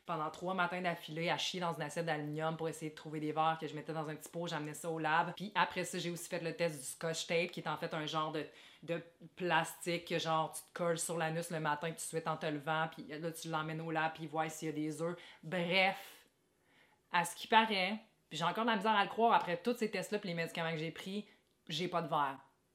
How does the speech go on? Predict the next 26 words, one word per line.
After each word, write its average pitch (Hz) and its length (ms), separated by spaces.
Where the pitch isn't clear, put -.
Mais 185 180
j'ai 170 160
pas 180 160
plus 175 260
de 165 80
réponses 156 400
à 147 60
ce - 80
que 156 140
j'ai. 147 260
J'ai 170 220
l'anus 160 320
qui 175 80
me 156 60
pique 170 180
énormément 165 580
et 208 240
j'ai, 160 460
euh, 151 100
vu 160 380
que 170 80
ça 156 160
pouvait 160 200
être 156 120
alimentaire 160 560
aussi. - 200